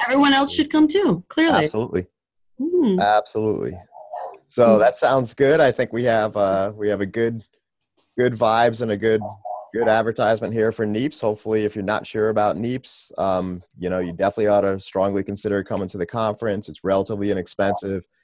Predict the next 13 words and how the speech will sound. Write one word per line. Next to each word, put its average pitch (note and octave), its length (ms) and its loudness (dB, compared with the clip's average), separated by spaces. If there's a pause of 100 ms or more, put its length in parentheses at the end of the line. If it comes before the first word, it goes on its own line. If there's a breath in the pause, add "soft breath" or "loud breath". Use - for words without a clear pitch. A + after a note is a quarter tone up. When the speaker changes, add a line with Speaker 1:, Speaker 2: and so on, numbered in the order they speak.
(160)
Speaker 2:
It F2 120 0
is F2 180 2
a E2 160 4
fun G#2 340 0
and G2 100 0
supportive F#2 460 -2
community, G#2 640 -2
and F2 260 0
you F2 80 -2
will E2+ 100 2
get E2 220 -2
to A2 80 -6
hear E2+ 400 -2